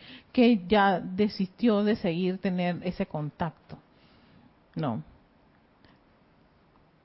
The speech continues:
¿Cuál? Los motivos realmente yo no, no, no, no, no he profundizado mucho en la parte esta histórica de los, de, de todos estos, de todas estas personas que tuvieron contacto con los maestros ascendidos. Pero eso te eleva, te, te eleva la vibración.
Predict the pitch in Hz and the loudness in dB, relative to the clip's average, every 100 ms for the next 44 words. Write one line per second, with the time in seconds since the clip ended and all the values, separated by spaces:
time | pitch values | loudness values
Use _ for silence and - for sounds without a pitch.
0 | _ _ - 208 185 185 214 180 208 208 | _ _ -2 2 2 0 -10 0 4 4
1 | 202 262 302 277 247 254 240 254 254 247 | 2 0 0 2 4 4 4 6 8 8
2 | 240 240 233 233 233 226 226 220 226 240 | 6 6 6 6 6 6 4 4 4 2
3 | 285 - 220 202 220 226 226 262 285 277 | 0 2 2 4 4 6 6 6 4 2
4 | 233 180 190 220 220 214 196 - 247 240 | 2 2 -2 -2 0 2 2 0 2 2
5 | 226 196 175 170 170 165 180 175 202 214 | 2 0 0 -2 -2 -2 -4 -2 -2 -2
6 | - - - 180 - 226 277 202 214 240 | -2 -4 -8 -8 -4 -4 -4 -4 -2 0
7 | 226 190 226 214 185 214 233 294 220 196 | 0 0 0 0 -4 -4 -6 -2 0 0
8 | 170 - 202 180 170 160 226 240 147 - | -2 -4 -6 -6 -8 -4 -2 -2 -4 -10
9 | - - - - - _ 180 165 143 - | -20 -20 -20 -20 -20 _ -2 0 -2 -6
10 | 156 175 - - - - - - - - | -6 -6 -6 -10 -20 -20 -20 -20 -14 -4
11 | 175 160 160 247 226 180 170 185 185 - | -4 0 2 4 4 2 -2 -2 -2 -2
12 | 190 170 190 208 196 185 175 - 214 302 | 0 2 2 2 2 0 -2 -2 -2 -2
13 | 180 | -4